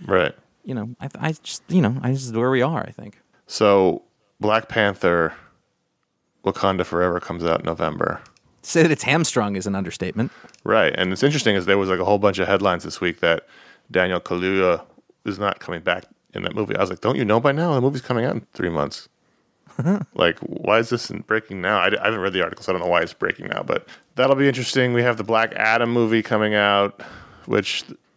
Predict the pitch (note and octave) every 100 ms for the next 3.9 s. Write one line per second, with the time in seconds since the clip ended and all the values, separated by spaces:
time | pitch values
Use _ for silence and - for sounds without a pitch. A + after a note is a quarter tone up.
0 | _ - - G2 G2 G2 - G1+ G#1 -
1 | G2 - - - G1+ G1+ G1+ - - -
2 | - - - - _ _ - G#3+ F#2+ -
3 | - G#2 - - - - - -